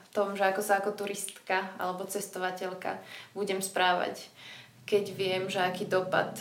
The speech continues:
to moje správanie má na tú komunitu, alebo akým spôsobom tá komunita funguje a akým by možno fungovala, keby nebolo turistov. A, takže pomalš-, cestovať pomalšie, ale ešte možno taká jedna vec, ehm,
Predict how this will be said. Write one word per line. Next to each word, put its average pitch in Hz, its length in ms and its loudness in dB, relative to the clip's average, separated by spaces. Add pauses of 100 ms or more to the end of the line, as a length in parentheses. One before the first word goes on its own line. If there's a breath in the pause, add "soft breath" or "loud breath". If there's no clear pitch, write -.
(100)
to 202 80 -6
moje 185 240 0
správanie 190 560 2
má 180 160 0
na 180 140 -4
tú 196 100 -8
komunitu, 180 560 -6
alebo 175 300 2
akým 190 180 2
spôsobom 190 480 -4
tá 190 140 -2
komunita 190 480 -2
funguje 185 420 0
a 185 160 2
akým 196 160 -2
by 190 100 -2
možno 190 300 -2
fungovala, 185 480 -2
keby 190 320 -4
nebolo 185 300 -4
turistov. 190 640 -4 (1080 loud breath)
A, 196 340 10
takže 208 300 4
pomalš-, 214 580 10
cestovať 226 480 6
pomalšie, 220 640 6 (380 loud breath)
ale 220 500 8
ešte 226 240 2
možno 226 320 4
taká 226 240 2
jedna 220 320 6
vec, 214 240 4 (380)
ehm, 202 640 4